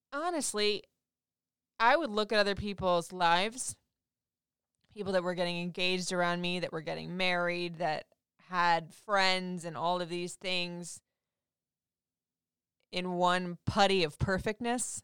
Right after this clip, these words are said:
that was not perfectness. A lot of those relationships are not together anymore. Not that I'm saying that that's good or anything like that.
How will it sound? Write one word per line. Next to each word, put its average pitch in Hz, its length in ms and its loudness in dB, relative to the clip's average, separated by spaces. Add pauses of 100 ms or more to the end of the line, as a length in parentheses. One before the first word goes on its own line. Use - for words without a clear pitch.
that 170 240 -4
was 175 240 -4
not 160 440 -2
perfectness. - 840 -14
A 165 60 -2
lot 165 160 2
of 156 80 -4
those 170 220 0
relationships 170 720 -2
are 151 140 -2
not 165 260 0
together 175 300 4
anymore. 170 380 2
Not 170 160 0
that 170 80 0
I'm 170 160 0
saying 165 300 -6
that 165 100 -6
that's 151 260 -4
good 165 460 -4 (560)
or 170 160 0
anything 170 420 0
like 147 220 -8
that. 151 260 -2